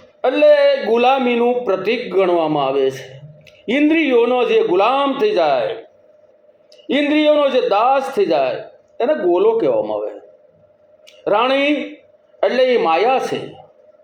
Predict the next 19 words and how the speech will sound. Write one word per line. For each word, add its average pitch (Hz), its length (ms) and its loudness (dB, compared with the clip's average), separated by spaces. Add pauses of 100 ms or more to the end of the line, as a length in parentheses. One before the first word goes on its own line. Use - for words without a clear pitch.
(540)
અત્યારે 294 340 2
દુનિયા 277 420 0
માયાની 262 480 0
વાહે 269 240 0
ફસાણેલી 214 600 0
છે. 123 480 -6 (760)
દુનિયાની 302 1600 -4
માલપા 285 380 0
માયા 285 800 0
તકી 254 300 2
જ 269 40 0
હાલે 214 320 0
છે. - 260 -10 (1120)
અને 208 180 0 (540)
જે 170 300 2
રાજા 151 440 0
છે, 147 460 -6 (360)
બાદશાહ 202 560 0
છે, 127 440 -4